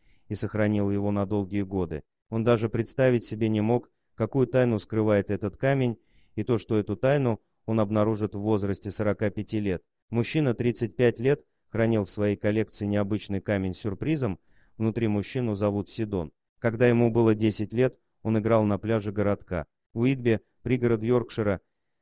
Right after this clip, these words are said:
когда случайно обнаружил странный камень. Он подобрал этот камень и отнес домой. Тогда он еще не знал, какую ценность представляет найденный экземпляр.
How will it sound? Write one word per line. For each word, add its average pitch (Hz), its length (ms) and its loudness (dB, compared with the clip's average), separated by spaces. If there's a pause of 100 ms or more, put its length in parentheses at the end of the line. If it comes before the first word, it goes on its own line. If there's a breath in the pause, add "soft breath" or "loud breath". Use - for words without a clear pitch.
когда 110 300 0
случайно 123 500 -2
обнаружил 107 540 -2
странный 101 420 -4
камень. 82 400 -4 (260)
Он 113 120 -2
подобрал 110 500 2
этот 101 240 -2
камень 104 360 0
и - 20 0
отнес 104 360 -2
домой. 98 420 -2 (300)
Тогда 117 260 2
он 120 100 6
еще 117 240 0
не 120 140 2
знал, 123 400 2 (220)
какую 117 340 0
ценность 127 420 -2
представляет 110 640 0
найденный 104 440 0
экземпляр. 95 540 -2